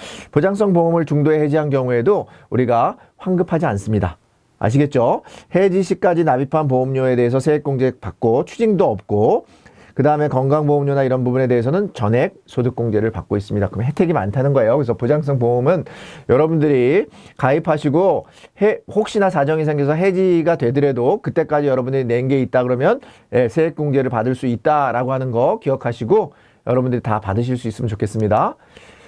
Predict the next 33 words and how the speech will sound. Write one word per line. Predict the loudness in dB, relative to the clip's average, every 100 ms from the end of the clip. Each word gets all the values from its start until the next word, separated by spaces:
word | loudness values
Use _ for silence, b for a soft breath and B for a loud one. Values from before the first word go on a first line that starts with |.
| B B B -2
자, | 0
보장성 | 2 2 2 2
보험료 | 2 2
세액 | 2 0 2
공제 | 0 2 2
적용 | 0 0 0
사례 | 0 0
한번 | 0 0
보겠습니다. | 0 -2 -2 0 2 2
연간 | 0 0 0
소득 | 0 -2
금액이 | 0 0 0
백만 | 0 0 0
원을 | 0 -2
초과한다? | 0 0 0 0 0
안 | 0 0
된다 | 2 2
그랬습니다. | 0 -2 0 2 2 0
그죠? | 0 0 -2 b b b b b -2
백만 | 0 2
원을 | 0 -2
초과하면 | 0 0 0
안 | 0
되고 | 0
백만 | 0 0 0
원 | 0
이하여야 | 2 2 2
되겠습니다. | 0 -2 -4 -4 0 2 0 -2
그거는 | -2 -2 -2 -4
기본 | 0 0 2
공제자가 | 0 0 0 0
누구여도 | 2 2 2 0 -2
상관없고요. | -2 -2 -2 -2 0 2 0